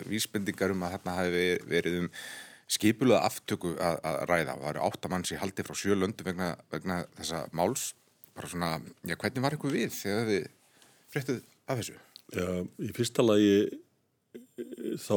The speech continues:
Speaker 2: varð ég ekki, eh, krossundrandi. Þetta er að vísu,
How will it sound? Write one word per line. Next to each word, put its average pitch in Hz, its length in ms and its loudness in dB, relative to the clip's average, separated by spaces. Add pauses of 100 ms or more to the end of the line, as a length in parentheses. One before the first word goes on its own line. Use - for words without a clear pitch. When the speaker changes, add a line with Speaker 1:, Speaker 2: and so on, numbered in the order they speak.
Speaker 2:
varð 101 240 4
ég 98 160 6
ekki, 120 280 2 (420)
eh, 226 420 -10
krossundrandi. 87 800 -2
Þetta - 240 -8
er 90 80 0
að 90 80 2
vísu, 104 300 0